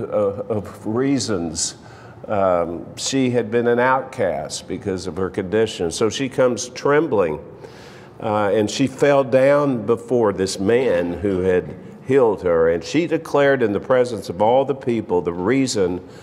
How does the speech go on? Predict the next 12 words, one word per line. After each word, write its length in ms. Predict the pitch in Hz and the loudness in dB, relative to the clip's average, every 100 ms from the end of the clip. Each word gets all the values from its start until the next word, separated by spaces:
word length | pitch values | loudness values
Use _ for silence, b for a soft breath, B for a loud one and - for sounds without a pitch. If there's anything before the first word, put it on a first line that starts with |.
| B B B | B B B
why 380 | - 98 127 156 | -4 4 4 4
she 240 | 147 131 98 | 0 -2 0
had 240 | 90 - | 0 -2
touched 400 | - 71 - - | -4 -4 -6 -8
him 280 | 73 64 64 | -4 -4 -2
and 200 | 80 78 B B B | -4 -4 B B B
how 240 | 113 113 | 0 2
she 320 | 113 - 117 110 | 0 -2 -2 0
had 200 | 107 95 | -2 0
been 460 | 107 104 95 101 B B B - | 2 2 0 -6 B B B -8
immediately 720 | - 95 120 131 104 92 95 90 | -4 2 2 4 2 2 0 -2
healed. 640 | 85 110 101 78 64 - | -2 0 2 2 -2 -8